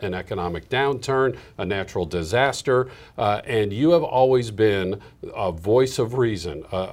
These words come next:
a steady voice of wisdom for us. Now we have the novel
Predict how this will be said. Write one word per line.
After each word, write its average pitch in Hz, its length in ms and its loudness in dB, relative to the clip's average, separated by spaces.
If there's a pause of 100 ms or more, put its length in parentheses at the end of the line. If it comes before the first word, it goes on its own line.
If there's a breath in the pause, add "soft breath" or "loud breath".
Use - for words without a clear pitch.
(100)
a 90 60 -2
steady 131 520 0
voice 110 360 2
of 95 140 -2
wisdom 95 400 -2
for 78 300 -4
us. 78 200 -6 (540 loud breath)
Now 127 320 2
we 147 140 2
have 131 160 0
the 117 80 4
novel 107 420 2